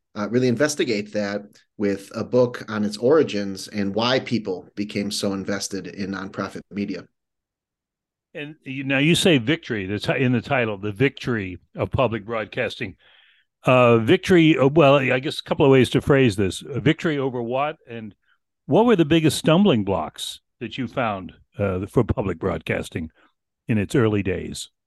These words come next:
Speaker 1: Yeah, the victory line is a little bit of a reference to scholarship in the field that had previously framed the history of educational radio, uh,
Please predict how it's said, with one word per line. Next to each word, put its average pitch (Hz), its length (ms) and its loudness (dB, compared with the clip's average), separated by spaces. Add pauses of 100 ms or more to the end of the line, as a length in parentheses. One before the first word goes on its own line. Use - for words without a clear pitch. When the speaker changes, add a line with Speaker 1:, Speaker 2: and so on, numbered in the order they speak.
(960)
Speaker 1:
Yeah, 131 160 -2
the 127 140 2
victory 185 360 2
line 123 400 2
is 110 160 -6
a 120 60 -4
little 151 200 -2
bit 123 180 -2
of 107 120 -4
a 104 60 -4
reference 120 580 -4
to 104 120 -12
scholarship 120 640 -2
in 98 80 -10
the 98 80 -14
field 107 580 -2 (200)
that 110 240 -8
had 104 260 -6
previously 156 720 -2
framed 104 680 -6
the 101 100 -8
history 110 600 -4
of 95 200 -10
educational 107 760 -4
radio, 92 480 -10 (160)
uh, 87 240 -16